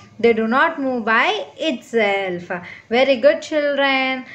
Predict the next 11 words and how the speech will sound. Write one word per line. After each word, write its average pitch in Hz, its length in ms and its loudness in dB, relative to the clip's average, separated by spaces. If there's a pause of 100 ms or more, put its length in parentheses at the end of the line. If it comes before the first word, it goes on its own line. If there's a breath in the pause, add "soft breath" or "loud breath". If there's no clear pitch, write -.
(140 loud breath)
Now, 269 180 4
let's 294 240 2
see 285 280 -2
the 302 300 0
next 392 320 -2
slide. 190 360 -2 (2000)
Yes, 175 460 -4 (120)
finally. 285 800 -2
Okay. 208 600 -2 (600 soft breath)
Children, 269 520 2 (460 loud breath)
now, 381 560 2